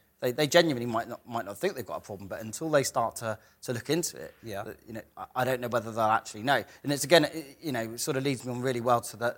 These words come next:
Speaker 1: the next part really is around, you know, a-, access and, and, and sort of,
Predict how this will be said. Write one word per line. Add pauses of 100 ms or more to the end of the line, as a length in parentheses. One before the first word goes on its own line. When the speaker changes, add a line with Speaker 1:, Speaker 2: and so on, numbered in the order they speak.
Speaker 1:
the
next
part
really
is
around, (340)
you
know,
a-, (140)
access
and,
and,
and
sort
of,